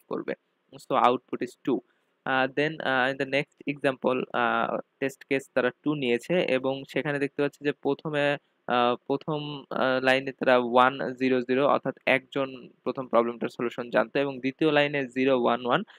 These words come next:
অর্থাৎ, আম, দুইজন জানতো। তো condition অনুযায়ী এখানেও, আহ, আউটপুটটা ওয়ান হওয়ার কথা। জি, হ্যাঁ।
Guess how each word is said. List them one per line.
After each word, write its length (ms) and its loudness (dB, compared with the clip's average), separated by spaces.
অর্থাৎ, 340 2
আম, 340 2
দুইজন 440 2
জানতো। 300 0
তো 120 -6
condition 480 -4
অনুযায়ী 460 -4
এখানেও, 540 0
আহ, 260 2
আউটপুটটা 460 2
ওয়ান 260 4
হওয়ার 220 -2
কথা। 240 -2
জি, 200 -2
হ্যাঁ। 300 -6